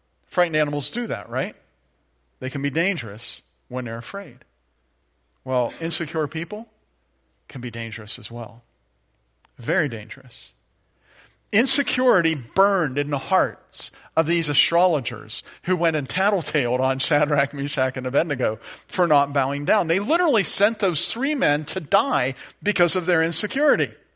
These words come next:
There are some Jews who, uh, you have set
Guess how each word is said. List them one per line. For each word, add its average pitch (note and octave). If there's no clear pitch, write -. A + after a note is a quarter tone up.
There B3+
are A#3+
some A#3+
Jews C4
who, A3+
uh, G3+
you D#4+
have D#4+
set C#4+